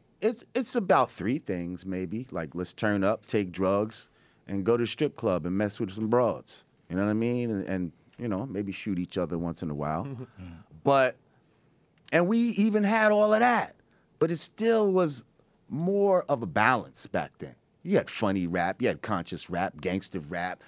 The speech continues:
Speaker 1: You had all kind of rap back then. Now, how many genres do we really have? How many artists, whenever you wanna talk about a conscious rapper, they say Kendrick and J. Cole.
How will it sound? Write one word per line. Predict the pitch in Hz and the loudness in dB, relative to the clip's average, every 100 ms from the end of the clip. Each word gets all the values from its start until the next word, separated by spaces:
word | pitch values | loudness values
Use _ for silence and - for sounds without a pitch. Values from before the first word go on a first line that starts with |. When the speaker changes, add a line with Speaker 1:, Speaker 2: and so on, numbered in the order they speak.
| - - | -18 -2
Speaker 1:
You | 240 | 2
had | 262 | 4
all | 262 247 | 4 2
kind | 247 254 262 | 2 0 2
of | 185 | 2
rap | 110 80 73 | 0 -2 -4
back | 85 71 | -8 -6
then. | - 73 90 | -10 -8 -2
Now, | 143 196 254 262 - _ _ _ _ _ _ _ _ _ | 2 2 2 -2 -8 _ _ _ _ _ _ _ _ _
how | - 185 | 0 2
many | 226 214 | 4 2
genres | 151 185 185 165 117 92 | 4 6 6 4 2 4
do | 123 | 2
we | 120 | 2
really | 110 120 117 | 4 4 4
have? | 110 110 78 - - | 4 2 2 -6 -2
How | 180 | 0
many | 226 233 180 | 2 0 2
artists, | 143 170 165 139 - - - | 4 6 4 0 -4 -14 -4
whenever | 135 170 185 | 2 2 2
you | 190 | 2
wanna | 185 175 | 2 0
talk | - 160 | 2 2
about | 143 131 | 4 2
a | 113 | 2
conscious | - 131 120 107 | 0 0 0 0
rapper, | 107 107 95 95 | 4 4 4 0
they | 95 | 0
say | 90 110 101 85 | 0 0 0 -2
Kendrick | - 180 180 180 - - | -2 0 2 0 0 -2
and | 110 | -2
J. | 143 101 | 0 0
Cole. | 185 117 82 67 | 0 -2 -2 -4